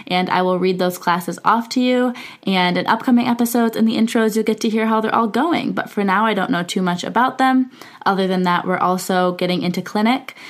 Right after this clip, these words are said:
this semester to start assisting, and we're working in the practice clinic on each other, on our classmates,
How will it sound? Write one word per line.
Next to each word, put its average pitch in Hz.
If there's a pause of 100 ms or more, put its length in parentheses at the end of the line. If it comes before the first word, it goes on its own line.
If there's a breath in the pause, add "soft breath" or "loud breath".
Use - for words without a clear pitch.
(140 loud breath)
this 233
semester 233
to 214
start 175
assisting, 254 (260 loud breath)
and 208
we're 202
working 180
in 180
the 170
practice 277
clinic 180
on 180
each 180
other, 170
on 175
our 165
classmates, 180